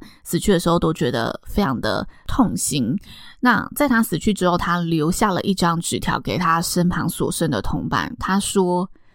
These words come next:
：“人为朋友舍命，人的爱心没有比这个大的了。”因为他是翻译文啊，但是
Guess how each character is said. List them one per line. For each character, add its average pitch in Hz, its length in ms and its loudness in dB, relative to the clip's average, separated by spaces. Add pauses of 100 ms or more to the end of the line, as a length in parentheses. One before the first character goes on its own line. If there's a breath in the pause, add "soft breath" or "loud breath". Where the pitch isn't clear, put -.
(220 soft breath)
：“人 180 320 2
为 240 220 4
朋 165 300 -2
友 160 160 0
舍 - 380 -2
命， 151 260 -2 (460)
人 180 220 0
的 - 80 0
爱 190 240 -2
心 170 260 -4
没 165 180 -4
有 151 140 0
比 110 180 -4
这 156 180 -2
个 110 240 -4 (180)
大 143 260 0
的 - 120 -8
了。” - 260 -10 (600)
因 220 120 4
为 254 40 8
他 240 80 4
是 247 80 0
翻 196 240 2
译 202 100 2
文 120 300 0
啊， - 200 0
但 214 160 4
是 202 280 0